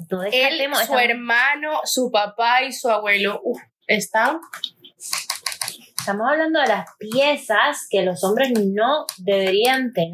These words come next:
Speaker 2: Pero
Speaker 1: en el
Speaker 2: ese hombre
Speaker 1: closet.
Speaker 2: sí debe tener.
Speaker 1: Uy.
Speaker 2: ¿Te veniste?
Speaker 1: No, pero
Speaker 2: <laughs>
Speaker 1: casi.
Speaker 2: Casi. Mm,
Speaker 1: Obvio.
Speaker 2: papazote.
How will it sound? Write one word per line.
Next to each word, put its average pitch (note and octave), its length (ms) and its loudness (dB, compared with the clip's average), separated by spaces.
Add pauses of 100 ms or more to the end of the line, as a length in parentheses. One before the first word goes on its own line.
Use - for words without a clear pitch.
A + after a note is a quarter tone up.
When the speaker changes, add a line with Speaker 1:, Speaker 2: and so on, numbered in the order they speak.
Speaker 2:
Pero F#3 80 2
Speaker 1:
en F#3+ 80 0
el F3 40 0
Speaker 2:
ese F3+ 160 -2
hombre F3+ 220 0
Speaker 1:
closet. G#3+ 160 -4
Speaker 2:
sí G3+ 140 2
debe F#3+ 240 2
tener. F#3 480 0
Speaker 1:
Uy. F3 340 0 (1080)
Speaker 2:
¿Te G3+ 100 0
veniste? G3+ 760 0 (120)
Speaker 1:
No, F3+ 480 4
pero D3+ 360 2
Speaker 2:
<laughs> - 640 0
Speaker 1:
casi. C#4 540 0 (200)
Speaker 2:
Casi. - 640 0 (1040)
Mm, A#3 240 4 (400)
Speaker 1:
Obvio. F#3+ 300 4
Speaker 2:
papazote. F#3 640 2